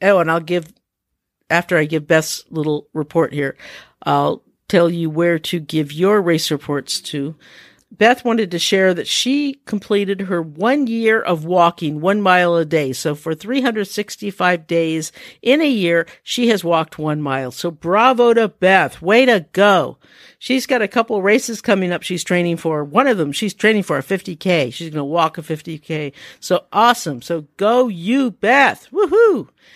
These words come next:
All right. Now, if you want to give me your tr-, race report, I would love to talk about it here. Uh,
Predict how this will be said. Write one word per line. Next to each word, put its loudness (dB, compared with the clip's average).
All -2
right. -2
Now, -2
if -8
you 4
want 0
to -4
give 0
me -4
your -2
tr-, -18
race 0
report, -2
I 2
would -4
love -4
to -12
talk 2
about 2
it -10
here. -4
Uh, 0